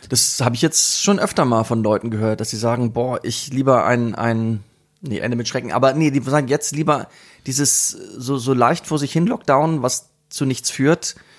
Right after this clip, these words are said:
zieht die Sache so in die Ewigkeit. Also ich höre jetzt auch von Leuten harten Lockdown, damit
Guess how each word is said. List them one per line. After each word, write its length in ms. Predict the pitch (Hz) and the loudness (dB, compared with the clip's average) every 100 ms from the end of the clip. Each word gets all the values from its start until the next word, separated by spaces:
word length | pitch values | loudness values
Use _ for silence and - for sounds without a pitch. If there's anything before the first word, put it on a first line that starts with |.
| - _ _ _ - _ | -20 _ _ _ -20 _
zieht 200 | - 156 | -4 -2
die 60 | 143 | 0
Sache 240 | 127 135 | 0 2
so 140 | 135 135 | 2 2
in 60 | 135 | 2
die 140 | 113 | 0
Ewigkeit. 500 | 156 - - 104 101 | -2 -4 0 0 0
Also 200 | 113 117 107 117 | -2 -4 -6 -12
ich 200 | - - | -12 -4
höre 120 | 143 | 4
jetzt 160 | 139 135 | 4 4
auch 120 | 110 | 0
von 160 | 156 135 | 2 4
Leuten 600 | 131 123 127 117 87 101 | 4 4 -2 -4 -6 0
harten 260 | 117 151 151 | 0 2 2
Lockdown, 500 | 151 - 139 139 127 | 2 2 2 2 0
damit 440 | 123 123 - - | -2 -2 -8 -18